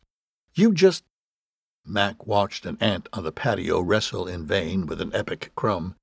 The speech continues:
It heaved itself over and over against that great lattice-work of baked gluten, but to no avail. "And you sit there," Evie went on, seeming to continue something she hadn't really said yet,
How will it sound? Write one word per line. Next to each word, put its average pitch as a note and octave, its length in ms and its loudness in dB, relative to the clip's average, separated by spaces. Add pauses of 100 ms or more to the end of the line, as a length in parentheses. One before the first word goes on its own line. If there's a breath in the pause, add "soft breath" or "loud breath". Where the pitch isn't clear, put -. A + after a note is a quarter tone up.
(380)
It A2 120 0
heaved E3 320 2
itself A2 400 0
over C3+ 360 4
and G#2 120 4
over G#2 300 2
against G2+ 380 0
that F2 240 -4
great A2+ 320 2
lattice-work G2+ 640 -2
of E2 180 -8
baked - 360 -4
gluten, D#3+ 440 -2 (320)
but A#2 160 -4
to - 100 -4
no A2 220 4
avail. F#2+ 500 0 (1300)
"And C#3 180 6
you A3 140 6
sit - 520 4
there," - 480 -8
Evie - 280 -10
went D2 180 -10
on, C#2+ 500 -10
seeming D#3+ 380 6
to G#2+ 100 -6
continue C3+ 600 4
something A#2 480 2
she B2 180 -2
hadn't A#2 320 4
really G#2+ 340 2
said C3+ 340 0
yet, D#2+ 200 -4